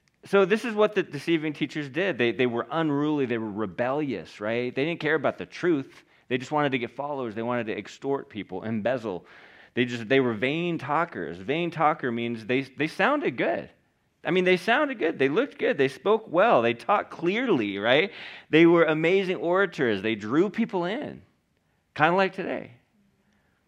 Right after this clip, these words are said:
They could teach clearly, but the content, if you listen to the content and pay attention, it was way off.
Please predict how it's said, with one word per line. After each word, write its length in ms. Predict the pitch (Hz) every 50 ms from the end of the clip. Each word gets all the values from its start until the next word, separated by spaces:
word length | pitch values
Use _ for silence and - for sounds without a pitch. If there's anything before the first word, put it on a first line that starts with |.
| _ _ _ _ _ _ - _
They 180 | - - 160 165
could 160 | 165 175 139
teach 320 | - - 202 202 170 - -
clearly, 560 | - - 120 110 104 95 90 85 85 85 -
but 120 | - 120 -
the 80 | 117
content, 720 | - - - - 175 185 190 180 - - 95 78 67 - - _ _
if 160 | - 113 -
you 120 | 151 165 160
listen 340 | 190 240 277 269 - 262
to 100 | 220 240
the 120 | 233 226 220
content 580 | - - 226 214 214 202 - - 92 85 - -
and 120 | 104 220
pay 160 | - 160 180
attention, 640 | 180 180 180 - - 196 196 175 - 113 95 87 80 - _ _ _ _ _ _
it 100 | - 147
was 160 | 151 135 113 92
way 380 | 90 87 87 98 104 98 90
off. 240 | 87 71 53 - -